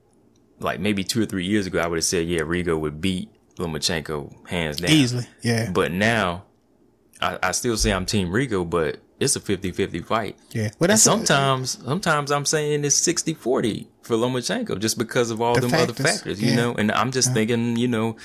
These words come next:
Speaker 1: like I said, I like Rigo better. You know, like I said, I'm a fan of him, but my common sense of the game is, is putting all these factors together.
Speaker 2: And say, and that's why I say, eh, that's why I brought that up, opinion sway,
Speaker 1: Mm-hmm.
Speaker 2: because that, that's, that's a part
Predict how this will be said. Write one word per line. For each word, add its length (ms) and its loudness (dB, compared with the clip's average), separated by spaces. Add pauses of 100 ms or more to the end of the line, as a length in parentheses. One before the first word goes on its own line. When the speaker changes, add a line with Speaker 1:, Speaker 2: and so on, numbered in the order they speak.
(220)
Speaker 1:
like 120 2
I 40 0
said, 160 2
I 80 4
like 380 0
Rigo 600 -2
better. 440 2
You 120 -2
know, 160 -2
like 140 -6
I 40 -2
said, 140 -2
I'm 100 -2
a 60 -4
fan 340 0
of 140 0
him, 140 -4
but 260 0 (460)
my 200 -2
common 840 -2
sense 560 0
of 260 -6
the 80 -2
game 580 0 (600)
is, 320 -4
is 160 -2
putting 360 -4
all 160 0
these 180 -4
factors 440 -2
together. 500 -2 (120)
Speaker 2:
And 120 0
say, 220 0
and 140 4
that's 160 4
why 160 4
I 20 2
say, 220 2
eh, 220 0 (340)
that's 180 0
why 100 4
I 40 2
brought 220 0
that 140 0
up, 140 0
opinion 400 2
sway, 360 2
Speaker 1:
Mm-hmm. 180 0
Speaker 2:
because 400 2
that, 180 -4
that's, 280 4
that's 260 2
a 40 -2
part 300 0